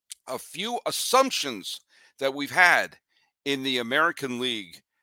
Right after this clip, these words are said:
have come to be in question in the events over the last couple of days, partly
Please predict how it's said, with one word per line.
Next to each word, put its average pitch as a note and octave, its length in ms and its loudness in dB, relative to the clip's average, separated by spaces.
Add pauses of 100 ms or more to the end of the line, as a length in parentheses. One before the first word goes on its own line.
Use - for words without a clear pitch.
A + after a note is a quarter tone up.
(120)
have B2 420 2
come E3 500 0 (520)
to D3+ 360 -8 (140)
be D#3 300 -6
in E3 220 -2
question C3+ 800 0 (520)
in B2 120 -2
the A#2 140 0
events C#3+ 460 2
over B2 180 -4
the A#2 60 -6
last B2+ 460 4
couple C3+ 300 0
of A2 60 -2
days, A2+ 560 -2 (480)
partly C3 640 6